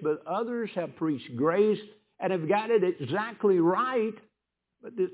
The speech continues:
somebody just wasn't listening when it was preached. I think there's another possibility,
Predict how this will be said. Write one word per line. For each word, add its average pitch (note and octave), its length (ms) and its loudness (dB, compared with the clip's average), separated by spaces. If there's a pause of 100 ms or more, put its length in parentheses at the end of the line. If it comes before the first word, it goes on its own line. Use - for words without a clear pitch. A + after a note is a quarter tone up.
(140)
somebody F#3 420 -6
just D#3 240 -8
wasn't D#3 440 -6
listening C3 720 -2 (840)
when C#3 120 -8
it - 100 -10
was A2+ 120 -10 (120)
preached. D4 340 -8 (4000)
I F3+ 80 -4
think A3+ 240 -4
there's C3+ 240 0 (160)
another C#3+ 380 -2
possibility, G2+ 880 -4